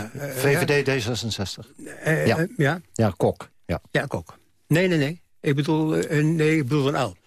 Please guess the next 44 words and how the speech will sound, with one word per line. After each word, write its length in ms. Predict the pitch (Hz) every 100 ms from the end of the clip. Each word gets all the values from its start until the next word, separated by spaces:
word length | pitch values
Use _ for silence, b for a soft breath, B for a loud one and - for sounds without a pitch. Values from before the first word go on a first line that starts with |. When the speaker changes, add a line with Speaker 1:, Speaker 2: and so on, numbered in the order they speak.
| -
Speaker 1:
Oh, 160 | 147
oké, 160 | 170 -
Speaker 2:
Van 100 | 180
Aal. 100 | 156
Speaker 1:
eh, 60 | 143
Speaker 2:
Ik 80 | 139
bedoel, 180 | 156 147
Speaker 1:
drie, 140 | 143
Speaker 2:
sorry. 140 | 147 170
Speaker 1:
oh, 40 |
Speaker 2:
Het 20 |
is 40 | 170
met 80 | 151
Speaker 1:
drieënzeventig, 560 | 151 151 147 156 156 147
Speaker 2:
Van 40 | 156
Aal. 40 | 165
Speaker 1:
zevenenzeventig, 580 | 120 110 - 85 85
oké. 180 | 104 117
Speaker 2:
Daar 120 | 82 - _
hebben 220 | 147 139
ze 40 | 120
Speaker 1:
Ja. 40 |
Speaker 2:
een 60 | 151
ondernemingsraad, 560 | 135 139 180 180 185
de 60 | 156
wet 120 | 151
op 60 | 120
een 60 |
ondernemingsraad 480 | 110 135 190 185 185
moet 180 | 180 156
komen. 300 | 170 160 160
Speaker 1:
Ja. 100 | 160
Speaker 2:
Van 100 | 160
Acht 140 | 160 -
is 80 |
daar 120 | 107 104
tegen, 540 | 175 180 151 151 139
maar 120 | 104
je 80 | 92
kende 240 | - 101
Van 120 | 98 180
Acht 180 | 185
een 80 | 175
beetje. 440 | 165 160 - 147